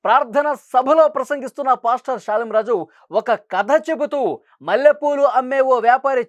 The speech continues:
చర్చి ముందు దుకాణం పెట్టాడట. ఒకరు కూడా కొనరని లోపలికి వెళ్తూ పాస్టర్ అతనికి చెప్పాడట. ఇంకో చోట పెట్టుకోమని సలహా కూడా ఇచ్చాడట.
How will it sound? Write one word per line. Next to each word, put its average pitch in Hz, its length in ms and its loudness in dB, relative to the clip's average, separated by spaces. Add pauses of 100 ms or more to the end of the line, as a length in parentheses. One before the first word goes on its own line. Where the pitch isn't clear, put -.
చర్చి 226 180 -10
ముందు 247 200 -12
దుకాణం 214 380 -2
పెట్టాడట. 233 580 -4 (300)
ఒకరు 277 300 -2
కూడా 294 260 2
కొనరని 269 480 -4
లోపలికి 247 420 0
వెళ్తూ 269 240 -4
పాస్టర్ 233 460 -4
అతనికి 202 280 -8
చెప్పాడట. 247 560 0 (260)
ఇంకో 302 380 0
చోట 320 140 2
పెట్టుకోమని 277 600 -4
సలహా 180 360 -2
కూడా 269 220 -2
ఇచ్చాడట. 277 560 0